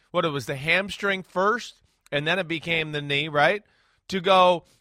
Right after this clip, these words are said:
you know, I was trying to expedite the healing process, and I took some things to try to do that. That, okay. I have a, a, a place in my heart to where I can get around that, right? And, and, but I wanna see that. I wanna know that. I want you to admit that. You know, I'd like tangible evidence of that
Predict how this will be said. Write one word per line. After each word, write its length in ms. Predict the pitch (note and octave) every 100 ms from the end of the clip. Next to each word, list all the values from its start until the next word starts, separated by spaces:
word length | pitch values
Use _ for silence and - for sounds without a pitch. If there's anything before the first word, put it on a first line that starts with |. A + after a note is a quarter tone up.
| -
you 60 |
know, 100 | G#3+
I 160 | F#3+ F3+
was 140 | F#3
trying 280 | - G#3 G3+
to 140 | G3 E3+
expedite 560 | F#3 - F3+ F3+ F3+
the 100 | D#3
healing 320 | D3 E3 D#3
process, 640 | C3 D3+ C3 - A2+ F#2 C3
and 80 |
I 100 | C3+
took 260 | C3+ E3+ -
some 160 | E3 C#3
things 320 | D#3 D3+ C#3
to 80 | C#3
try 160 | D#3
to 80 | D3
do 160 | C3+ D3
that. 260 | D#3+ F#3 _ _ _ _
That, 400 | B2+ G3 A#3+ C4 _ _ -
okay. 600 | E3 G#3 A3 B3 C4 A#2 _ _ _ _ - -
I 220 | E3+ G#3
have 380 | G#3+ A#3 A#3+ A3+
a, 20 |
a, 400 | G3 G3 F3 F3+
a 100 | F3 E3
place 380 | - G#3+ G#3+
in 80 | G3+
my 160 | G3 F#3
heart 300 | F#3 G#3 E3
to 100 | E3+
where 180 | F3+ F3
I 140 | F3
can 160 | F3 E3
get 140 | E3+
around 380 | D#3 F3 G3 E3+
that, 240 | G#2+ D2+ _ _ _ _
right? 320 | B2 D3 G3 _ D3
And, 220 | D3+ D#3
and, 200 | F3 F3
but 100 | E3+
I 120 | F#3
wanna 260 | G3 A3 G#3+
see 260 | - A#3 C4
that. 200 | F3+ C3+
I 60 |
wanna 200 | D3+ G3
know 320 | F3+ F3 G3 A#3
that. 220 | F3 B2+
I 40 |
want 220 | C3+ F#3+ F#3+
you 80 | F#3+
to 80 |
admit 360 | F#3 E3 G#3+ G3
that. 420 | E3+ B2 E2+ E2+
You 80 | C3+
know, 120 | D3
I'd 240 | D#3 D3+ D#3+
like 180 | F#3
tangible 540 | - F#3+ G3 E3+ E3 D#3+
evidence 520 | F3+ G#3+ G#3 C#3+ A2+
of 140 | C#3 A#2
that 260 | A2 D#2